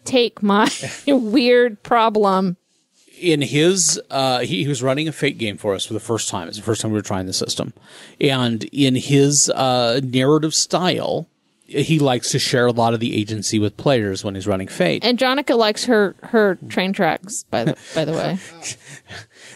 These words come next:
Speaker 2: This was a, th-, basically, it was a situation where she asked for a detail of the world, and he was trying to get her to determine whether or not she wanted to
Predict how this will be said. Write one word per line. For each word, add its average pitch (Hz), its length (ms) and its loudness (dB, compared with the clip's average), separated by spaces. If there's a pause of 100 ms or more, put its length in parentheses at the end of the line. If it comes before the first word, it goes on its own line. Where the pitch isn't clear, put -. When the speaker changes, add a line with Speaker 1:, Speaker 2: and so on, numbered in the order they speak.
Speaker 2:
This 156 240 2
was 175 180 4
a, 190 160 4
th-, 160 340 0
basically, 175 640 2
it 160 80 2
was 147 260 2
a 165 60 0
situation 147 760 2
where 123 380 2
she 147 300 0
asked 135 260 0
for 139 120 2
a 123 60 2
detail 131 400 2
of 151 40 2
the 156 80 6
world, 143 480 4
and 123 320 -2
he 165 240 -4
was 170 280 4
trying 156 460 0
to 143 80 -6
get 143 240 0
her 147 200 4
to - 300 0
determine 131 600 0
whether 127 300 2
or 127 40 0
not 123 280 -4
she 160 300 -6
wanted 131 440 0
to 117 460 2